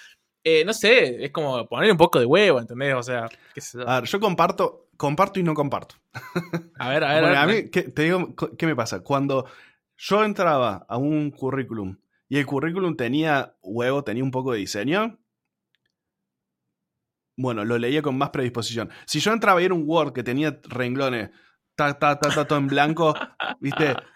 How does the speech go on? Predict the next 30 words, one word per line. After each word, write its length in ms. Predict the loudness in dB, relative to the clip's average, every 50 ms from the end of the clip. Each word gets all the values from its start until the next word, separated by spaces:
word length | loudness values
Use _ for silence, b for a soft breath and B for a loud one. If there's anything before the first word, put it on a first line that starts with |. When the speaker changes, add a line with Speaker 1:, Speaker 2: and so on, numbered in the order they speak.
| -16
Speaker 2:
Sin, 400 | -12 -4 -2 -2 0 0 -2 -4
sin 240 | -4 -4 -4 -2 -2
ordenar 400 | 0 0 -2 -2 -2 -2 -2 -2
nada, 260 | -2 0 -2 -2 -2
tenía 200 | -2 -2 -4 -4
cinco 360 | -6 -4 -4 -2 -2 -2 -2 -2
páginas 400 | -2 -2 -2 -2 -4 -2 -2 -2
de, 140 | -4 -4
de 200 | -6 -8 -10 -10 -10
texto 500 | -8 -8 -8 -6 -8 -10 -6 -2 -2 -2
de 80 | -2
plano, 500 | -2 -2 -2 -2 0 0 0 0 -2 -2
sin 220 | -4 -4 -4 -4 -4
ningún 320 | -2 -2 -2 -4 -4 -4
tipo 280 | -6 -8 -6 -4 -4 -4
de, 240 | -2 -4 -4 -6 b b b b b b -12
de, 580 | -8 -8 -6 -6 -6 -4 -4 -4 -4 -6 -6 -8
a, 160 | -10 -12 -12 _ _ -14
eh, 360 | -12 -10 -8 -8 -8 -8 -10 -10 _ _ _ _ _ _ _ _ -20 -20 -20 -18 -12
huevo, 420 | -6 0 0 2 2 2 2 0 -2
porque 140 | -4 -4
vos 140 | -4 -4 -4
te 100 | -2 -2
das 120 | -2 -2 -2
cuenta 220 | -2 -4 -2 -2
que 80 | -2 -2
no 80 | -2
le 80 | -4 -4
pusiste 340 | -6 -8 -10 -10 -8 -4 -2
huevo. 460 | -2 0 0 0 -2 -2 -6 -8